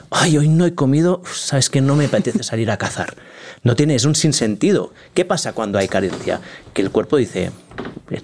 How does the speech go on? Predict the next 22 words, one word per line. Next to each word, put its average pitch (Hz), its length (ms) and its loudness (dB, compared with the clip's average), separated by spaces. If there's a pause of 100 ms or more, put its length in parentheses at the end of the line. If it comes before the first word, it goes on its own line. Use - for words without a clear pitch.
tenemos - 280 -4
que 143 100 2
ponernos 147 240 2
las 92 160 0
pilas. - 380 -2 (240)
Ahora 156 400 0
necesitas 127 800 0
energía, 98 420 -2
ahora 175 160 2
necesitas 175 580 0
atención, 98 540 -2 (240)
ahora 139 220 2
necesitas 180 480 0
que 135 80 0
tu 123 100 0
musculatura 120 600 2
trabaje 135 440 0
al 120 140 -2
ciento 160 460 0
veinte 110 260 -2
por 98 160 -4
ciento, 90 360 0